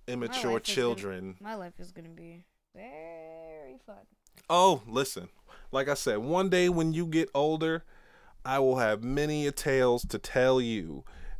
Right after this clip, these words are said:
Speaker 2: verbally
Speaker 1: Oh,
Speaker 2: and
Speaker 1: boy.
Speaker 2: in written form,
Speaker 1: You will
Speaker 2: because
Speaker 1: really remember all these stories, won't you?
Speaker 2: Absolutely, because I can tell you,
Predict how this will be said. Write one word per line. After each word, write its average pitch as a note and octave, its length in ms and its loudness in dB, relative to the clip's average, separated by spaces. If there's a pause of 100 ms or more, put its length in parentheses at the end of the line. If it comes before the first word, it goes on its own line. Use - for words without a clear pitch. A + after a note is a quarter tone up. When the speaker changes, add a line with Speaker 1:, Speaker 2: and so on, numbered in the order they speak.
(160)
Speaker 2:
verbally C3+ 680 4
Speaker 1:
Oh, - 60 -8
Speaker 2:
and B2+ 140 4
Speaker 1:
boy. A#2 60 4
Speaker 2:
in A2 200 0
written C3 320 2
form, G2 640 -2
Speaker 1:
You A2 120 -4
will A#3 60 -10
Speaker 2:
because A2 240 0
Speaker 1:
really B3 220 -4
remember G3+ 500 -12
all F#3 180 -10
these F3+ 180 -12
stories, - 460 -20
won't - 240 -20
you? - 80 -20 (240)
Speaker 2:
Absolutely, G#2 760 -2
because A2+ 500 -6
I B2+ 160 -4
can C3+ 160 -8
tell C3 240 -2
you, G2 300 -6